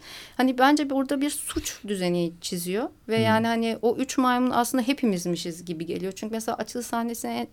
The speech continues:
Speaker 1: çok sevmemin sebebi yüzüstü yatan işte cesede çok uzun süre bakıyoruz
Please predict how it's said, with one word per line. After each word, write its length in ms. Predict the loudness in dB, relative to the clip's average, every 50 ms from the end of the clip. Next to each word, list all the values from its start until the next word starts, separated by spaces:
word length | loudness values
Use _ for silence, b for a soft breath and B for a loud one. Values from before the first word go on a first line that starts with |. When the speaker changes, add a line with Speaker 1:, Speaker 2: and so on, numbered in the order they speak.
| -10
Speaker 1:
çok 200 | -6 -6 -6 -4
sevmemin 380 | -2 -2 -2 -2 2 4 4 4
sebebi 460 | 4 2 2 0 0 0 0 -2 -4 B B B B B B B B B B
yüzüstü 480 | 2 4 4 4 4 2 2 2 0 -2
yatan 340 | 0 0 2 2 2 2 0
işte 340 | -4 -6 -4 -2 -4 0
cesede 320 | 0 -2 0 0 -2 -2 -2
çok 180 | -2 -2 -2
uzun 120 | -2 -2 -2
süre 260 | -4 -2 -4 -2 -2
bakıyoruz 560 | -2 -4 -4 -4 -4 -4 -4 -6 -10 -14 -18